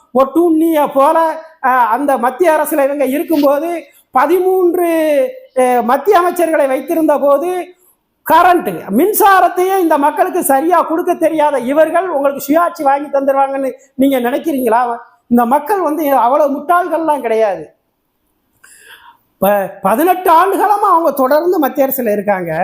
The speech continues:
ரெண்டாயிரத்தி ஆறுல இருந்து ரெண்டாயிரத்தி பதினொன்னு வரை இந்த மக்களுக்கு மின்சாரமே இல்ல.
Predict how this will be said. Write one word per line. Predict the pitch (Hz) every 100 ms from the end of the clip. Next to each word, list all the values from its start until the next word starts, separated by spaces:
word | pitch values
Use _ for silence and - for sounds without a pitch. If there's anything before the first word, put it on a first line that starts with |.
| 254 294 _ _ 202
ரெண்டாயிரத்தி | 254 302 320 320
ஆறுல | 311 311 302
இருந்து | 320 339
ரெண்டாயிரத்தி | 254 311 320 320 262
பதினொன்னு | 277 294 277 277 262
வரை | 247 262 269 302 349 - _ -
இந்த | 240 240
மக்களுக்கு | 247 277 381 339 302
மின்சாரமே | 302 453 403 381 381 392 381
இல்ல. | 359 370